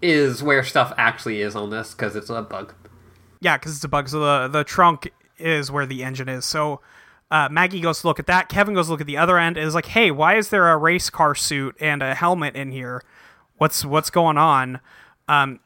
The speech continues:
Speaker 2: and then, um, Maggie starts talking shit about the car, and it spits oil on her shirt. Uh, so she has to put on, like,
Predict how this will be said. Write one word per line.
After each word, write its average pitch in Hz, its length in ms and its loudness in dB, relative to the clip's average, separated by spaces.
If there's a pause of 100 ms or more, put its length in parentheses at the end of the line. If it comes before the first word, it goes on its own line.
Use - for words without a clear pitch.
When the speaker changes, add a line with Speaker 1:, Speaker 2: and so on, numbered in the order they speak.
(200)
Speaker 2:
and 170 240 0
then, 156 560 0 (520)
um, 143 460 0 (260)
Maggie 185 280 2
starts - 300 -2
talking 170 260 2
shit 190 180 0
about 156 200 2
the - 40 -20
car, 196 400 4
and 160 180 0
it 147 140 -4
spits - 380 0
oil 180 260 4
on 170 140 2
her 165 120 -2
shirt. 165 480 0 (480)
Uh, 147 240 0
so 170 160 -4
she 165 160 -6
has 185 280 2
to 165 60 -8
put 180 200 2
on, 160 240 4
like, 151 240 0